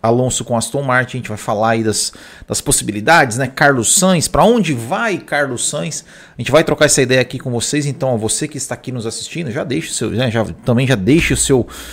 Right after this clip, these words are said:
o seu comentário aqui no nosso chat pra nos, enfim, dando a sua opinião, né, de que, é, sobre Fernando Alonso, sobre a questão Fernando Alonso, sobre a questão Carlos Sainz,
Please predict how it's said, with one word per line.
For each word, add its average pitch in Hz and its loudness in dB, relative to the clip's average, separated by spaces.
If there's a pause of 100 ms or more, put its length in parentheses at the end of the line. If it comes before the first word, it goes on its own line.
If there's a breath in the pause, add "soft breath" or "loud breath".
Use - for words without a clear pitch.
(140 loud breath)
o - -4
seu - 6
comentário 147 4 (240 loud breath)
aqui - -4
no 143 0
nosso 127 -2
chat - 0 (300 loud breath)
pra 131 2
nos, - 2 (300)
enfim, 120 -2 (160)
dando 214 6
a 147 8
sua - 2
opinião, 135 0
né, 127 0
de 107 -6
que, - -4 (360 loud breath)
é, 104 -4 (420)
sobre 180 4
Fernando 131 2
Alonso, 165 2
sobre 139 -2
a 127 -4
questão 202 2
Fernando 135 4
Alonso, 123 2
sobre 120 0
a 117 0
questão 165 0 (840)
Carlos 123 2
Sainz, 139 -2